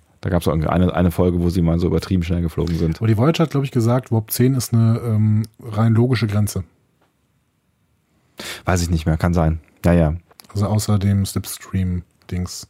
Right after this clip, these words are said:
Speaker 2: da.
Speaker 1: Ja.
Speaker 2: Ähm, ja, aber das ist natürlich Quatsch. Also wir sind sicherlich nicht im Delta-Quadranten. Aber die Frage ist, wo wir sind, ne? Und, ähm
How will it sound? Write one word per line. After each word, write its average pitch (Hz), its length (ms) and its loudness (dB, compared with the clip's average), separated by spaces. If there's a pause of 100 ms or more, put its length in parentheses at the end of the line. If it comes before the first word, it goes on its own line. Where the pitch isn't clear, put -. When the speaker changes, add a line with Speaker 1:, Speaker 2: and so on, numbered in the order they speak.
(120)
Speaker 2:
da. 78 240 -12 (100)
Speaker 1:
Ja. 85 160 2 (800)
Speaker 2:
Ähm, 127 460 4 (280)
ja, 107 200 0
aber 107 100 -2
das 113 100 0
ist - 20 -2
natürlich 120 240 0
Quatsch. - 280 -4
Also 113 180 0
wir 110 80 2
sind 117 180 0
sicherlich 117 320 0
nicht 113 140 2
im 110 80 2
Delta-Quadranten. 101 680 -2 (360)
Aber 123 120 -2
die 127 80 0
Frage 139 240 0
ist, 123 180 -4
wo 127 180 2
wir 120 120 4
sind, 113 300 0
ne? 127 160 2
Und, 113 280 -2
ähm 113 360 2